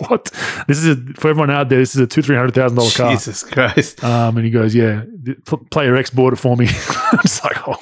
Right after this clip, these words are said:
Speaker 1: my God." You know, I gamble, but that's,
Speaker 2: Unbelievable,
Speaker 1: that's
Speaker 2: man.
Speaker 1: a whole nother level, man. Losing a Bentley on a flight, playing Blu-ray, oof, that hurts. But
Speaker 2: Yeah, that's
Speaker 1: moving on from that, thanks, Andrew, for, from Officer Victoria for, for that question. Number five, if the Olympics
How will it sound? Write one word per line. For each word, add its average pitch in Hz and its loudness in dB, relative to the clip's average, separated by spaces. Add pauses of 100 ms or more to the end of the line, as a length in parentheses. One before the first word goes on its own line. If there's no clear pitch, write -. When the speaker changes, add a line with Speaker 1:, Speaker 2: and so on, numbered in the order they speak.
Speaker 1:
my 98 -8
God." 107 2 (500)
You 110 -6
know, 113 0
I 139 0
gamble, 131 2
but 135 2
that's, 120 2
Speaker 2:
Unbelievable, 101 0
Speaker 1:
that's 127 0
Speaker 2:
man. 117 -2
Speaker 1:
a - -2
whole 123 2
nother 104 -2
level, 107 -2
man. 104 -4
Losing 117 2
a 110 -2
Bentley 117 -2
on 113 0
a 104 -2
flight, 120 0
playing 113 -4
Blu-ray, 131 4
oof, 139 -2 (240)
that 156 0
hurts. 165 0
But 143 0
Speaker 2:
Yeah, 90 -12 (320)
that's 131 -2
Speaker 1:
moving 180 4
on 180 2
from 156 2
that, 170 0 (760)
thanks, 143 0
Andrew, 143 2
for, - 0
from 143 0
Officer 143 2
Victoria 139 2
for, 139 -2
for - -6
that 131 2
question. 143 2 (340)
Number 135 2
five, 143 2
if 139 -4
the 143 2
Olympics 139 0